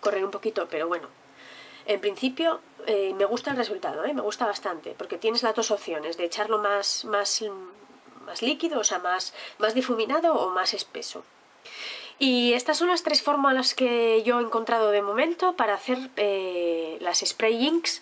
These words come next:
con base de alcohol. Entonces, bueno, eh, con acrílico, pues sí, lo mismo, sería la misma función. Cogeríamos el bote, llenaríamos de agua y meteríamos dentro cualquier tipo de pintura. Ya pueden ser témperas, pueden ser,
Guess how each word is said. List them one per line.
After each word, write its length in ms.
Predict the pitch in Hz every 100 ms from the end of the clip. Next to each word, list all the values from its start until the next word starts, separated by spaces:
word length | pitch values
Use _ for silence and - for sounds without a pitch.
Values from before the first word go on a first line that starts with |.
| - - - - - - -
con 520 | 208 180 170 165 170
base 260 | 202 -
de 60 | 214
alcohol. 380 | 151 - 139 - _ _ _ -
Entonces, 380 | 208 202 220 220
bueno, 300 | 175 135 - _ -
eh, 460 | 220 214 214 220 220
con 460 | 226 226 226 233
acrílico, 640 | 233 247 339 277 - 165 -
pues 160 | 185
sí, 300 | - 226 180 170
lo 140 | 196
mismo, 360 | 226 214 185 175
sería 280 | 196 214
la 100 | 214
misma 240 | 214 240 262
función. 420 | 233 208 240 202
Cogeríamos 520 | 175 175 180 180 185
el 120 | 180
bote, 260 | 196 311 311
llenaríamos 480 | 247 190 185 185 190
de 100 | 202
agua 320 | 240 277 302 - - -
y 120 | 247
meteríamos 480 | 214 214 220 226 226
dentro 240 | 262 294
cualquier 260 | 254 226 247
tipo 200 | 262 262
de 120 | 233
pintura. 380 | 226 220 302 247
Ya 120 | 214
pueden 220 | 226 220
ser 460 | 208 220 214 214 208
témperas, 600 | - 262 269 277 277 269
pueden 300 | 233 214 214
ser, 480 | - 220 220 220